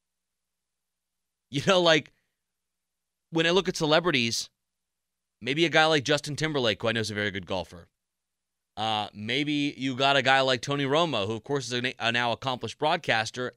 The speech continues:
a former N F L quarterback, but apparently is very, very good.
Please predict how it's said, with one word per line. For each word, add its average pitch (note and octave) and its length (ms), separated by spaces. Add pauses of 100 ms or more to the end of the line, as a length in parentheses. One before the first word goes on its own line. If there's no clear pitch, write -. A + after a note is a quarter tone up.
a C3 80
former D3 260
N C#3 100
F C3 80
L B2 120
quarterback, A#2+ 560 (360)
but D3+ 100
apparently F#3+ 360
is D3 120
very, D3+ 300
very D#3 280
good. C3+ 360